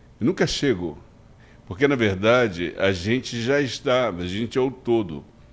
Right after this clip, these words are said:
A única coisa que eu vejo é que nós, é, devamos, é, quebrar, ah, é, esta corrente das influências externas.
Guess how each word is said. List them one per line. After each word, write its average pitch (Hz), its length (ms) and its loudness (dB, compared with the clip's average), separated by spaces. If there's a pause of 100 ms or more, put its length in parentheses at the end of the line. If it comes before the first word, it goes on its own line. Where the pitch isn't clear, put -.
(760)
A 110 80 -4
única 143 300 4
coisa 110 340 2
que 110 140 -4
eu 92 180 0
vejo 98 480 2 (300)
é 98 120 0
que 117 220 -2
nós, 110 540 0
é, 95 340 2 (640)
devamos, 104 800 0 (360)
é, 101 140 2
quebrar, 104 680 2 (120)
ah, 95 340 4 (380)
é, 95 240 2 (160)
esta 101 600 0 (640)
corrente 120 600 2
das 110 280 2
influências 107 640 -2
externas. 80 880 -4